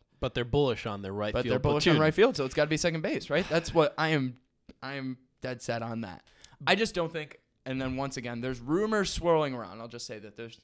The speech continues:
Speaker 2: there, there's rumors, um, that J-, Jerry has already been talking about luxury tax.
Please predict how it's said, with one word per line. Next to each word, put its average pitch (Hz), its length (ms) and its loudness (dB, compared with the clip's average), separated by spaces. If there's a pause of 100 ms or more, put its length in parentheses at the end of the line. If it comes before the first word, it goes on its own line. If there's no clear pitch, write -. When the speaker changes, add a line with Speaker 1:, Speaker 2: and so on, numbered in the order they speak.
Speaker 2:
there, 117 140 -10
there's 120 280 -12
rumors, 123 640 -10 (420)
um, 120 440 -2 (180)
that 113 280 -8 (220)
J-, 139 220 -18
Jerry 139 640 0 (1300)
has 120 420 -6 (120)
already 147 320 2
been 143 220 -2
talking 117 720 -6 (420)
about 110 460 -6 (1160)
luxury 110 360 -8
tax. - 460 -18